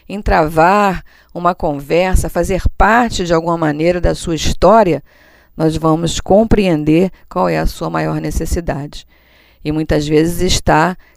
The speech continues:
camuflada a necessidade de afeto, a necessidade de informação, a necessidade de, de, de amorosidade, de, de acolhimento,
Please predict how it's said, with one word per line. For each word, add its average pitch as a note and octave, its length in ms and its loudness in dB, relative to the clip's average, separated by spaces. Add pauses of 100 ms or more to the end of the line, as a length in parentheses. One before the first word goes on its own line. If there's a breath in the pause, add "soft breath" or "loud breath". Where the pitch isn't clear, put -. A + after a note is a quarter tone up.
camuflada G3 1000 0 (520 soft breath)
a D3+ 100 -2
necessidade D#3 1040 0 (240 soft breath)
de - 160 -2
afeto, G3+ 580 2
a - 20 2
necessidade D#3 680 2
de D3 140 0
informação, F3 1080 0 (340 soft breath)
a D3+ 80 -4
necessidade D3+ 1000 2 (420 soft breath)
de, D3 480 -2
de, C#3 640 -4
de D3+ 100 0
amorosidade, E3 1300 2 (440 soft breath)
de, D#3 300 -2 (340)
de - 160 2
acolhimento, F3+ 1000 2